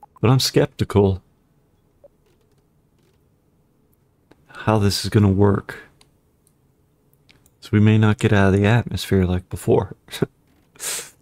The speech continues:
We start off with a good, uh, thrust weight ratio, but after we lose the boosters,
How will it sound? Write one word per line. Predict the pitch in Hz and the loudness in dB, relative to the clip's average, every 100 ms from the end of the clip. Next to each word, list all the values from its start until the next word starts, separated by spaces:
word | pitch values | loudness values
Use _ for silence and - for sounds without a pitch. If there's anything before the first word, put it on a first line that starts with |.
| - | -2
We | 113 | 0
start | - 117 107 | 2 2 2
off | 123 131 - | 2 0 0
with | 107 | -2
a | |
good, | 104 110 104 92 - - | 2 2 0 -6 -14 -2
uh, | 98 98 | 0 0
thrust | - 113 95 - 110 | 0 0 0 -2 0
weight | 104 101 - | 2 2 0
ratio, | - 98 95 - 104 101 104 _ _ _ _ _ _ _ | 0 0 0 0 2 2 -2 _ _ _ _ _ _ _
but | 95 101 92 - | 2 2 2 0
after | 107 - 95 | -4 -4 -2
we | 98 | 0
lose | 95 110 104 | 4 2 2
the | - | -2
boosters, | - 120 127 127 104 92 95 | 0 2 2 0 0 0 -2